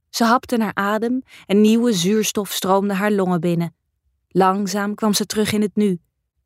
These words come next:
"Het is een meisje, Elisabeth. Je bent moeder geworden van een lief, gezond meisje." Elisabeth liet de woorden van haar moeder tot zich doordringen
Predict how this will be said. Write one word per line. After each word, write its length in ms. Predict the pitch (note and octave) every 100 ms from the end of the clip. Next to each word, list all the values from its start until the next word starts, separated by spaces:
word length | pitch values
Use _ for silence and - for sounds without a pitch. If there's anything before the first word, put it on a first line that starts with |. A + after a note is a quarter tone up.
| _ _ _ _
"Het 300 | - - B3+
is 100 | C4+
een 120 | C#4+
meisje, 360 | D4+ F4 - G4
Elisabeth. 640 | D4 C4 A#3+ G#3+ G3+ - - -
Je 140 | - D#4+
bent 140 | D4
moeder 280 | C#4+ E4+ F4
geworden 360 | - C#4+ D#4 C#4+
van 140 | C#4+
een 160 | C#4 C#4
lief, 220 | D4+ -
gezond 460 | D4+ B3+ D#4 D4+
meisje." 600 | C#4 D#4 F4 E4+ - F#3+ - _ _ _ _ _ _ _ _
Elisabeth 600 | A#3 A#3 A#3 A#3 A3 G#3+
liet 180 | G#3+ G3+
de 120 | G3+
woorden 340 | F#3+ G#3+ G#3+
van 140 | F#3+ G3+
haar 180 | F#3+ F#3+
moeder 360 | G#3+ A3+ G#3+
tot 180 | G#3 G3
zich 180 | G3 -
doordringen 600 | A#3 B3 A3+ G3 F#3